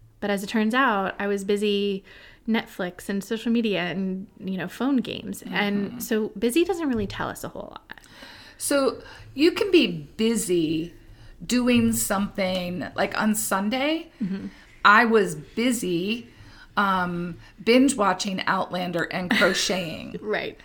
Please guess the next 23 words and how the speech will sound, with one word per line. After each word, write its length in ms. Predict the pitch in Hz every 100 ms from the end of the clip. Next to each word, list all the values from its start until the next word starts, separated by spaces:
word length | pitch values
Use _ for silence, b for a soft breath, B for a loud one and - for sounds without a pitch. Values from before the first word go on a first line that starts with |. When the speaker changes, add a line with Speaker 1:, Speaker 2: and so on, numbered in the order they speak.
| B B -
Speaker 2:
So 140 | -
I 160 | - 254
mean, 120 | 254
I, 380 | 254 - 240 262 -
I 180 | - -
actually 480 | 233 214 226 220 185
planned 580 | - - 202 214 214 214
that 360 | 185 190 - 165
day 300 | 185 185 185
to 80 |
have 180 | 202 185
a 40 | 175
Speaker 1:
Yeah. 80 |
Speaker 2:
down 340 | 175 170 175 175
day. 280 | 175 170 170
I, 80 |
I 180 | 165 -
really 260 | 180 196 185
Speaker 1:
Right. 60 |
Speaker 2:
made 400 | 175 175 165 165 B B B
a 100 | 180
very 560 | 170 185 185 180 156 - B B B - - - -
concerted 880 | - 214 - - 202 185 180 - -